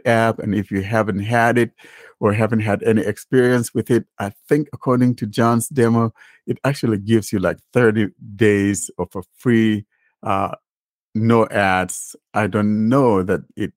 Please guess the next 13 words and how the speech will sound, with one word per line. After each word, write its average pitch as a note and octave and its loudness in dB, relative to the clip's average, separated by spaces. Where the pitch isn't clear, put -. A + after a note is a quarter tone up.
has, G2 -2
uh, F#2 -4
ads G2 -2
naturally G2+ -2
or F#2 -4
not, F#2+ 2
but F#2 0
at A2+ 0
least A2+ 0
you A2 0
have G2 -2
thirty A#2 4
days, G2 0